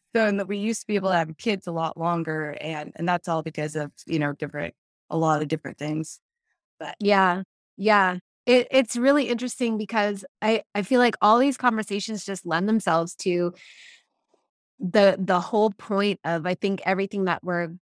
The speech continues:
Speaker 2: we're experiencing collectively, which is an opportunity to return to the di-, the original divine blueprint, meaning,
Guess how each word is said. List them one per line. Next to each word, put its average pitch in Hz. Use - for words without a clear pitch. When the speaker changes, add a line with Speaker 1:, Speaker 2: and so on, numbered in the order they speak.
Speaker 2:
we're 185
experiencing 190
collectively, 180
which 170
is 180
an 180
opportunity 208
to 196
return 185
to 175
the 165
di-, 165
the 220
original 214
divine 180
blueprint, 175
meaning, 233